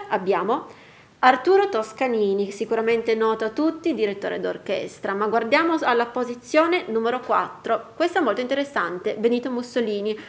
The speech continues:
Non molti sanno della presenza della, della statua, che però pare essere stata camuffata con un turbante e una barba aggiunti però successivamente. Alla posizione numero tre abbiamo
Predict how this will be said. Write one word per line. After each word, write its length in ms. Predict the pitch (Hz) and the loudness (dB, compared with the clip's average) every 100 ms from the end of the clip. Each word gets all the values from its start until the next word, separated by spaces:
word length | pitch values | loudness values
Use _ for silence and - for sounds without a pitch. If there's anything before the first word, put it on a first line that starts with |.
| - - | -20 -6
Non 180 | 262 269 | 0 2
molti 280 | 262 262 320 | 2 0 0
sanno 300 | 277 285 262 | 2 2 2
della 220 | 220 214 | 2 2
presenza 380 | 214 226 220 214 | 2 0 0 0
della, 420 | 202 202 196 190 | 0 0 -2 -2
della 200 | 208 254 | -2 -2
statua, 400 | 320 220 220 214 | 0 0 0 -2
che 100 | 226 | -4
però 240 | 226 220 | -2 -4
pare 360 | 220 233 208 202 | 0 0 2 0
essere 320 | 202 202 190 | -6 -6 -6
stata 340 | 196 220 214 180 | -4 -6 -6 -4
camuffata 760 | 220 233 349 - 180 180 202 190 - - - | -2 -2 -4 -2 -4 -2 -4 -6 -12 -20 -20
con 200 | - 262 | 2 4
un 160 | 240 247 | 6 4
turbante 520 | 262 277 220 220 427 | 2 2 2 2 0
e 20 | |
una 140 | 208 202 | 0 2
barba 340 | 190 180 185 | 2 0 0
aggiunti 420 | 208 190 196 190 | -4 -2 -4 -4
però 320 | 208 196 202 202 | -4 -2 -2 -4
successivamente. 1600 | - 240 240 233 226 226 208 214 202 202 196 - 214 208 - - - - - - | -4 -4 0 -2 -2 -2 0 0 0 -4 -4 -2 -2 -2 -12 -20 -20 -20 -10 2
Alla 260 | 269 359 | 4 4
posizione 560 | 370 240 226 - 226 202 | 2 0 0 0 0 2
numero 400 | 202 202 185 170 | 0 0 -2 -2
tre 400 | 175 190 - - | -2 -2 -4 -8
abbiamo 680 | 214 180 180 160 202 339 - | -6 -2 -2 -2 -4 -6 -14